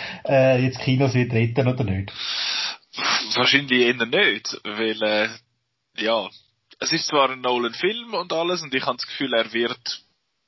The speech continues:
Speaker 2: noch gut Geld einspielen, jetzt den Umständen entsprechend, aber das Kino retten allein, das ist ein bisschen, äh, ist ein bisschen eine grosse Last, so oder so, egal welche Art Film das es jetzt gewesen wäre.
Speaker 1: Ja.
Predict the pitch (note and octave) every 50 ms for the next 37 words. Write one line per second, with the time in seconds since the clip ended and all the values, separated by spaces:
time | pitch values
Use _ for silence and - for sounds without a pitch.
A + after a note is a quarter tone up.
0 | _ _ _ _ _ _ _ - C3 C3+ C3 B2+ B2 A#2+ B2+ - C3+ C3 C3 C3
1 | C3 - - - A2 A2 C3+ F#3 - - E3 F3 F#3+ - - - E3 D#3+ E3 E3+
2 | D#3 D#3 E3 - - - C#3+ C3+ C#3 D3+ E3+ - - - C3+ C3+ C#3+ C#3 C#3+ C#3+
3 | - - - B2+ A#2+ A#2+ - - D#3 - - - A2+ - A2+ - - - - C3
4 | A#2+ A#2 A#2 A2+ A2 B2 F3 - _ D3 B2 - A#2 A#2 G#2+ G2 G2 A#2 C3+ D3+
5 | - B2+ A#2+ - - - A2+ A2+ - A#2+ G#2+ - A2 G#2+ G#2 G2+ G2 F#2+ F#2 F#2
6 | - - - - - - - - - _ _ - - - B2+ - - A#2 G#2+ G#2
7 | G2+ G2+ - - G2 G2+ A#2 C#3+ - - E3 D#3 C#3 G#2+ F#2+ - - - - A2
8 | A2 A#2+ - - C3+ - C3+ B2+ - C#3+ A#2 G#2 G2+ G#2+ - A2 G2+ G#2 B2 B2
9 | B2+ B2+ B2+ B2 F#2+ G#2 G#2+ A#2+ - - - - A#2+ A#2 A#2 B2 B2 B2 B2 -
10 | B2+ A2+ - A#2 A2+ - - - - - G#2+ A2 A2+ A#2+ A#2 - - - - -
11 | - - - - - - - - - - - B2+ A2 A2+